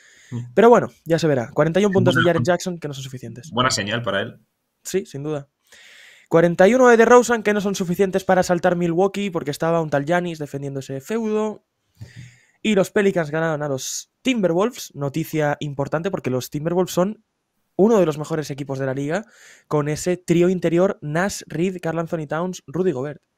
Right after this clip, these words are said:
Speaker 1: Ujú.
Speaker 2: Eh, buen partido de Zion, treinta y seis puntazos.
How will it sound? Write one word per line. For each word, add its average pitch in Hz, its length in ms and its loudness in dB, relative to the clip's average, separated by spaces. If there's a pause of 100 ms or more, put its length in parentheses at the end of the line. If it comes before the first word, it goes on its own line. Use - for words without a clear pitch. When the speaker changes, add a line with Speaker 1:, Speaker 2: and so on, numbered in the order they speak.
(260)
Speaker 1:
Ujú. 101 240 -12 (640)
Speaker 2:
Eh, 143 160 0
buen 180 180 4
partido 165 320 4
de 135 80 2
Zion, 143 380 0
treinta 131 240 -4
y - 40 -2
seis 143 160 -6
puntazos. 131 680 -12